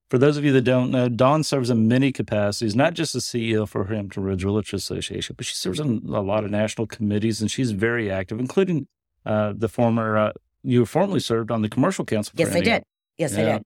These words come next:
Speaker 1: So she's very active in commercial real estate concerns out there.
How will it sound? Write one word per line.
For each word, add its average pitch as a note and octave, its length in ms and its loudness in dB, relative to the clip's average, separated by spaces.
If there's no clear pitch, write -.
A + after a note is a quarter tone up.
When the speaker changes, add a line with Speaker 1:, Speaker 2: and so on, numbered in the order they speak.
Speaker 1:
So - 120 -4
she's E3+ 240 2
very C3 340 2
active A#2 320 0
in A2+ 100 -2
commercial G#2+ 380 -2
real G2+ 140 0
estate G2+ 260 -4
concerns G2 500 -4
out G2 260 -4
there. F2 180 -10